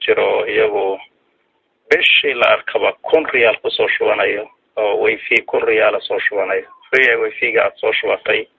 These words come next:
waxa laga iibinayo muxuu yahay? Waa hawo,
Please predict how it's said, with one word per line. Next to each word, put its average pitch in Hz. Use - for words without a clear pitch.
waxa -
laga 117
iibinayo 113
muxuu 104
yahay? 104
Waa 107
hawo, 107